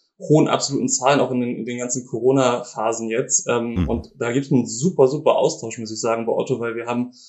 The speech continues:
Speaker 1: inzwischen einen regelmäßigen Austausch mit sämtlichen Bereichen, also sei es I T, äh, User Experience, ähm,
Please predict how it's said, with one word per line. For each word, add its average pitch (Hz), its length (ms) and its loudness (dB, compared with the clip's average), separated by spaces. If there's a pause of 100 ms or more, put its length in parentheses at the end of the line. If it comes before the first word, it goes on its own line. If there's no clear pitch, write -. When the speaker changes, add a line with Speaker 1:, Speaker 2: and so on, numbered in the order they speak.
Speaker 1:
inzwischen 131 380 0
einen 117 100 0
regelmäßigen 139 500 2
Austausch 123 400 0
mit 110 180 -8
sämtlichen 139 440 2
Bereichen, 117 480 0
also 110 140 -4
sei 123 200 -2
es - 320 -2
I 120 140 -6
T, 151 560 -4 (400)
äh, 123 440 4 (100)
User 151 200 6
Experience, 139 1040 2
ähm, 123 460 -2